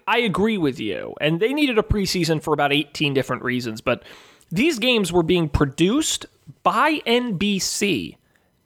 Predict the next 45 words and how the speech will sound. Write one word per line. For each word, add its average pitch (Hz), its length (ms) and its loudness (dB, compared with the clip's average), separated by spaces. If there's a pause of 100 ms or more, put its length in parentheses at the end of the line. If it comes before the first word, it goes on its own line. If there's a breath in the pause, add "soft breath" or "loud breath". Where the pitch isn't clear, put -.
a 214 160 2
professional 302 720 0
sports 240 560 -4
organization 180 640 0
whose 180 220 -2
sole 302 320 2
job 190 380 2
it 131 80 0
is 65 340 -8 (600 soft breath)
to 285 140 0
produce 240 440 0
football 208 400 0
games. 127 260 -4
It's - 100 -4
not 440 120 2
like 466 100 0
this - 140 -12
was 220 100 -4
a 175 60 -4
brand 208 260 0
new 202 100 0
sport 196 300 -2
they'd 180 140 0
never 165 160 0
seen 330 180 0
before. 170 240 0
They 233 180 0
knew 339 240 0
how 262 140 0
to 254 80 2
produce 185 340 -4
football 131 380 0
games. - 340 -12 (400 loud breath)
And 202 120 4
we 233 80 2
talked 311 260 0
last 277 320 0
week, 139 260 0 (560 soft breath)
week 311 220 0
one, 294 320 0 (220)
in 208 100 0
terms 226 240 -2
of 180 140 2 (180)
technical 233 600 0
production, 160 760 -2